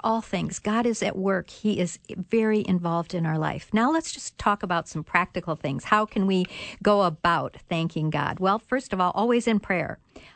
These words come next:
Uh, we're to pray about everything with thanksgiving. Uh, a wonderful acronym is called acts that we can use for praying. Adoration, confession,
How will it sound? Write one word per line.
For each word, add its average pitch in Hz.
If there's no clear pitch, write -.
Uh, 180
we're 175
to 156
pray 220
about 214
everything 190
with 220
thanksgiving. 190
Uh, 175
a 175
wonderful 202
acronym 156
is 170
called 160
acts -
that 170
we 170
can 165
use 170
for -
praying. 151
Adoration, 208
confession, 180